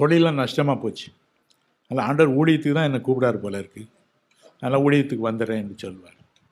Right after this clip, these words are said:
அன்எம்ப்ளாய்டு பீப்புள் எல்லாம் அவர் ஊழியத்துக்கு கூப்பிடுறதில்லை. கடன்காரர்களுக்காக அவர் ஊழியத்தை வ-,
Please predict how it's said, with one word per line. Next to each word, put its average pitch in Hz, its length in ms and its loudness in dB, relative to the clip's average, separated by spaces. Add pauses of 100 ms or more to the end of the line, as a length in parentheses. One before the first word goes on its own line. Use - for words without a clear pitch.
(1120)
அன்எம்ப்ளாய்டு 143 680 0
பீப்புள் 135 320 0
எல்லாம் 123 180 2
அவர் 110 140 -2
ஊழியத்துக்கு 120 400 0
கூப்பிடுறதில்லை. 110 580 -8 (1400)
கடன்காரர்களுக்காக 127 1200 0 (520)
அவர் 117 140 0
ஊழியத்தை 117 420 0
வ-, 104 240 -8